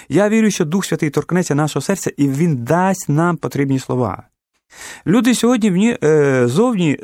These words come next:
стараються виглядати красивими, красива одежа, щасливі посмішки, але в багатьох внутрі душа часто переживає одиночество, страх, хвороби,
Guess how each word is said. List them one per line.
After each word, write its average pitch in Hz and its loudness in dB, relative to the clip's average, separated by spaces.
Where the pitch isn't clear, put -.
стараються 196 -2
виглядати 151 0
красивими, 123 -2
красива 170 -2
одежа, 117 0
щасливі 160 0
посмішки, 135 -2
але 175 2
в 165 0
багатьох 165 -2
внутрі 135 0
душа 110 -2
часто 151 -2
переживає 123 -4
одиночество, 139 -2
страх, - -6
хвороби, 139 -4